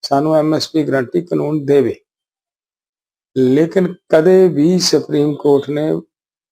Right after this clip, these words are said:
ਭਾਰਤ ਸਰਕਾਰ ਵੱਲ ਮੂੰਹ ਨਹੀਂ ਕੀਤਾ, ਉਹਨੂੰ ਕਦੇ ਨਹੀਂ ਕਿਹਾ। ਅਸੀਂ ਇੱਥੋਂ ਤੱਕ ਕਿ ਚੀਫ ਜਸਟਿਸ ਨੂੰ ਵੀ ਚਿੱਠੀ ਲਿਖੀ, ਸੁਪਰੀਮ ਕੋਰਟ ਨੂੰ ਵੀ ਚਿੱਠੀ ਲਿਖੀ ਕਿ ਭਾਈ ਇਹਨਾਂ, ਇਹਨਾਂ ਕਾਰਨਾਂ ਕਰਕੇ ਐਮ ਐਸ ਪੀ ਦੇਣੀ ਬਣਦੀ ਹੈ, ਸਰਕਾਰ ਤੋਂ ਕਹਿ ਕੇ ਐਮ ਐਸ ਪੀ ਦਿਵਾਓ।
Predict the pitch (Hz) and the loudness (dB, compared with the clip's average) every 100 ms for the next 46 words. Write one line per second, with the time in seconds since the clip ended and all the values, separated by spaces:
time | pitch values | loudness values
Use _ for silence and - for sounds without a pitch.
0 | _ _ 156 127 156 160 160 - 147 143 | _ _ 2 4 4 2 -2 2 4 4
1 | 147 147 139 151 156 170 147 127 131 139 | 2 2 0 -2 -2 -2 -4 -2 -2 -2
2 | - _ _ _ _ _ 214 214 214 175 | -6 _ _ _ _ _ 0 2 2 2
3 | 135 123 107 104 101 - _ _ _ _ | 2 0 -4 -8 -10 -12 _ _ _ _
4 | _ _ _ - - 160 170 139 - 151 | _ _ _ -6 -2 0 0 -4 -4 -6
5 | - 147 139 - 147 139 156 139 - 156 | -2 -2 0 0 2 0 -4 -6 -2 -2
6 | 143 127 135 135 - 160 - 156 156 151 | -2 -2 -2 -2 0 -2 0 -2 -2 -2
7 | 135 147 - 147 139 127 147 147 147 _ | -6 -10 -8 -6 -4 -6 -8 -10 -12 _
8 | _ _ _ _ - - 135 - 151 147 | _ _ _ _ -10 -4 -4 0 0 -2
9 | 139 160 170 165 170 165 160 160 139 - | 0 2 2 0 -2 0 0 -2 -8 -6
10 | 143 139 - 143 147 - _ _ _ _ | -4 -6 -6 -8 -8 -14 _ _ _ _
11 | _ - 156 156 - 135 151 165 165 175 | _ -4 -2 -2 -2 0 0 0 0 0
12 | 175 170 165 135 139 135 147 143 147 135 | 2 2 0 2 2 2 0 -2 -2 -4
13 | - 151 143 143 - 147 135 139 135 135 | -4 -4 -4 -8 -8 -6 -4 -2 -4 -4
14 | 127 131 135 147 165 - 135 135 143 139 | -6 -8 -6 -2 -2 -4 -10 -6 -4 -4
15 | 135 131 - 143 139 147 143 135 - 139 | -8 -16 -6 -6 -4 -8 -8 -10 -8 -8
16 | 127 120 117 110 | -8 -4 -4 -4